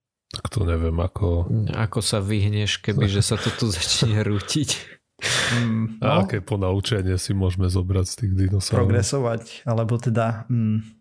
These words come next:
Speaker 3: vyvíjať vesmírny program tak, aby sme to vedeli potom spraviť, eh, odklonenie toho.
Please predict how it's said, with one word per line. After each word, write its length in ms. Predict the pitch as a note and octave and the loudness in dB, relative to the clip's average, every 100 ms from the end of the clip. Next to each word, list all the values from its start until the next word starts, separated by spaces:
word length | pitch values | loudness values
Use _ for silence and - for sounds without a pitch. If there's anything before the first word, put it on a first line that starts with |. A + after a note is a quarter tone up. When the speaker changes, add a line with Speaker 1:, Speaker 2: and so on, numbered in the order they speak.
| - - | -16 -8
Speaker 3:
vyvíjať 440 | A#2 B2 B2 A#2 | -2 0 2 2
vesmírny 400 | A2 G#2+ B2 A2 | 0 -2 -2 -2
program 300 | A2 A2+ G#2 | 0 0 0
tak, 160 | A2+ A#2 | 0 0
aby 140 | A2+ | 0
sme 220 | A2 A2+ | 0 -2
to 120 | A2 | -2
vedeli 380 | G#2+ G#2+ A2+ A2+ | 0 2 0 0
potom 240 | A2 A2 A2 | -4 -4 -4
spraviť, 500 | A2 G#2+ G#2+ G#2+ A2 - - _ | 0 0 0 -2 -4 -12 -16 _
eh, 400 | - G#2+ G#2 G#2 G#2 | -4 -2 0 -2 -2
odklonenie 840 | A2 - A#2 A2+ A2 G#2 A#2 - | -4 -4 -2 0 0 -2 -4 -4
toho. 320 | - A2+ A2+ | -4 -2 -2